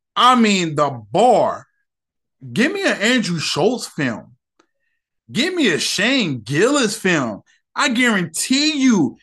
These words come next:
it will be way better than this sorry piece of shit that we got from Bert Kreischer.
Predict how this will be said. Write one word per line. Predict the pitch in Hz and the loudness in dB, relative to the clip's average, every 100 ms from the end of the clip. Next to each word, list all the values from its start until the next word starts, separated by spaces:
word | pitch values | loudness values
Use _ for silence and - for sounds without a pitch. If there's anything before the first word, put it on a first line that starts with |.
| _ | _
it | 214 | 0
will | 269 277 | 2 4
be | 202 180 | 2 2
way | 160 196 277 320 | 2 2 2 2
better | 294 254 226 180 175 175 - _ - | 2 2 2 2 0 -2 -6 _ -4
than | 196 196 | 0 2
this | 175 170 - | 2 2 0
sorry | - - 233 269 302 320 330 320 | -2 0 2 4 4 4 2 0
piece | - 262 269 262 | 2 2 2 0
of | 285 | -4
shit | 262 - 208 165 156 - _ _ | -4 0 2 2 0 -8 _ _
that | 196 190 | -2 0
we | 208 208 | 0 0
got | 185 170 165 | 0 0 -2
from | 165 143 123 107 - | -2 -2 -4 -6 0
Bert | 175 185 190 190 _ _ _ - | 4 4 2 -2 _ _ _ -14
Kreischer. | - 185 175 165 147 156 175 170 - 170 156 135 113 | -6 0 2 4 4 4 2 0 0 2 2 0 -4